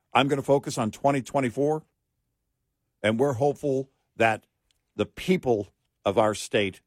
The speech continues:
will show up and prove that we're right on the issues." And just say it every time.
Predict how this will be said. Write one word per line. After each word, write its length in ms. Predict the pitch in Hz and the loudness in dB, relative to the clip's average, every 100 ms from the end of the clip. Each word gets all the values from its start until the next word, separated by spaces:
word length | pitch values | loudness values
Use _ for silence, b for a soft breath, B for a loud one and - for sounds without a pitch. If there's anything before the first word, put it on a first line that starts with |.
| _ _ | _ _
will 160 | 95 95 | -6 -4
show 380 | - - 120 98 | -2 0 2 0
up 240 | 90 - _ _ _ - | -4 -8 _ _ _ -6
and 160 | 98 | -6
prove 280 | - 123 95 | 0 -2 0
that 160 | 101 - | -6 -2
we're 180 | 104 | -2
right 260 | 90 95 95 | 0 -2 -2
on 120 | 90 | -4
the 120 | 90 | -6
issues." 320 | 87 - 82 - _ _ | -8 -10 -16 -20 _ _
And 120 | 117 | -2
just 220 | 120 - | -2 -2
say 180 | - 139 | 2 2
it 80 | 104 | 0
every 160 | 87 82 | -6 -10
time. 260 | 80 71 | -14 -16